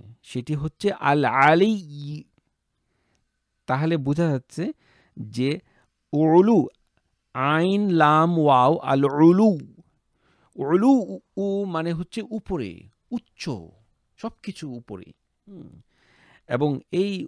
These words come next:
উলু মূল শব্দ থেকে এসেছে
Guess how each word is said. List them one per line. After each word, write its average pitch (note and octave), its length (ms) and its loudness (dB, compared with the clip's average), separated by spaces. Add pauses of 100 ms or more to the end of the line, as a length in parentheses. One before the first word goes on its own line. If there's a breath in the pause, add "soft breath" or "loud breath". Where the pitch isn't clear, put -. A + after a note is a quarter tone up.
(380)
উলু D#3 500 4 (340)
মূল D#3 340 0
শব্দ E3+ 420 -6
থেকে F#3+ 380 -8 (600)
এসেছে E3+ 480 -6